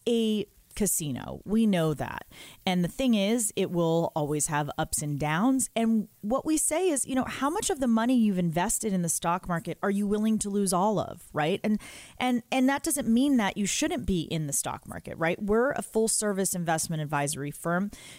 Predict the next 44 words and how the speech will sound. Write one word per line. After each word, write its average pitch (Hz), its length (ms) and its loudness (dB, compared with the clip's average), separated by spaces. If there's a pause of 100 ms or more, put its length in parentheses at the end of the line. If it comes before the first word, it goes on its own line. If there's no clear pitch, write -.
(120)
We 240 160 2
manage 208 520 4
money. 180 440 2 (260)
We 202 160 2
have 185 520 0
other 190 240 2
strategies. 180 800 0
We 240 400 0
can 247 240 2
really 220 260 2
do 190 200 2
everything 170 420 0
from 165 200 -4
soup 160 260 -2
to 170 160 -4
nuts. 170 440 -2
So - 140 -2
we 214 220 0
don't 240 340 0
have 208 220 0
a 180 80 2
favorite 175 420 -2
child, 156 640 -2
if 151 220 -6
you 143 100 -4
will. 135 320 -6 (460)
But 240 100 0
at 247 140 -4
the 247 80 0
same 277 240 0
time, 240 340 0
you 240 180 4
need 339 200 -4
to 247 140 -6
be 220 220 0
aware 190 640 2
of 160 180 2
how 220 300 0
much 240 320 2
money 196 460 2 (160)
you 196 380 2
are 185 200 2
willing 190 480 2
to - 100 -2